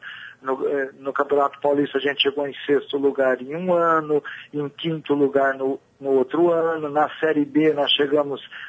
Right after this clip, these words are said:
a tá muito próximos de um acesso, chegamos com o mesmo número de pontos do América de Natal,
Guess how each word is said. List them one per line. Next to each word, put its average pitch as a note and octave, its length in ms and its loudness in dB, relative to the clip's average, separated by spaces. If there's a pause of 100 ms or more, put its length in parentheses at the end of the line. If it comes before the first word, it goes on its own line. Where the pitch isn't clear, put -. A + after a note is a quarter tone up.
a C3+ 100 2
tá - 300 -2
muito D#3+ 400 0
próximos D3+ 720 -2
de C#3+ 80 -2
um C#3+ 100 2
acesso, C#3+ 720 0
chegamos D3 440 -2
com D3 100 -6
o C#3+ 40 -10
mesmo D#3 360 -2
número D3+ 320 -4
de C#3 120 -6
pontos C#3+ 440 -2
do C#3+ 100 2
América C3+ 400 0
de B2+ 100 -6
Natal, D3 640 0